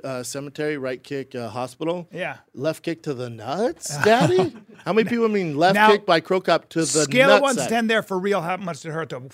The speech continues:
Speaker 2: Four or five? You're not
Speaker 1: Three.
Speaker 2: Three?
Speaker 1: I just
Speaker 2: Okay.
Speaker 1: wanted to rest.
Speaker 2: You gotta rest.
Speaker 1: I, I
Speaker 2: You
Speaker 1: got
Speaker 2: gotta rest.
Speaker 1: Daddy
Speaker 2: Okay.
Speaker 1: has to rest.
Speaker 2: You gotta rest.
Speaker 1: Oh, Crow Cop, you're a vet? Well, I'm gonna soak this up.
Speaker 2: Of course, of course. I, th-,
Speaker 1: 'Cause
Speaker 2: that's
Speaker 1: I
Speaker 2: a
Speaker 1: can't
Speaker 2: bad
Speaker 1: breathe
Speaker 2: move.
Speaker 1: through, I can't breathe through my nose either, so I'm,
Speaker 2: Okay.
Speaker 1: I'm trying to
Speaker 2: Take a
Speaker 1: figure,
Speaker 2: minute.
Speaker 1: I'm trying to figure life out.
Speaker 2: Take a minute. Take a minute.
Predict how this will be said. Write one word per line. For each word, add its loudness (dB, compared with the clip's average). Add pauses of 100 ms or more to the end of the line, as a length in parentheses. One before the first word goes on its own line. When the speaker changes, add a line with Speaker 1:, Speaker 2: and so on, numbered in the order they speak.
(180)
Speaker 2:
Four 2
or -4
five? -2
You're -4
not -2
Speaker 1:
Three. -8
Speaker 2:
Three? -4
Speaker 1:
I -4
just -2
Speaker 2:
Okay. -6
Speaker 1:
wanted -8
to -10
rest. -10
Speaker 2:
You -6
gotta -6
rest. -18
Speaker 1:
I, -10
I -10
Speaker 2:
You -14
Speaker 1:
got -10
Speaker 2:
gotta -8
rest. -18
Speaker 1:
Daddy -8
Speaker 2:
Okay. -12
Speaker 1:
has -14
to -12
rest. -12
Speaker 2:
You -8
gotta -10
rest. -16
Speaker 1:
Oh, 2
Crow 0
Cop, 0
you're -2
a -6
vet? -4
Well, -8
I'm -8
gonna -8
soak -8
this -8
up. -10
Speaker 2:
Of -8
course, -8
of -20
course. -16 (180)
I, -14
th-, -18
Speaker 1:
'Cause -18
Speaker 2:
that's -4
Speaker 1:
I -4
Speaker 2:
a -4
Speaker 1:
can't 2
Speaker 2:
bad 0
Speaker 1:
breathe 2
Speaker 2:
move. 2
Speaker 1:
through, 2
I -4
can't -4
breathe -6
through -8
my -10
nose -12
either, -14
so -14
I'm, -8
Speaker 2:
Okay. -12
Speaker 1:
I'm -14
trying -10
to -12
Speaker 2:
Take -16
a -4
Speaker 1:
figure, -4
Speaker 2:
minute. -2
Speaker 1:
I'm -8
trying -6
to -10
figure -8
life -8
out. -12
Speaker 2:
Take -6
a -6
minute. -6
Take -10
a -12
minute. -12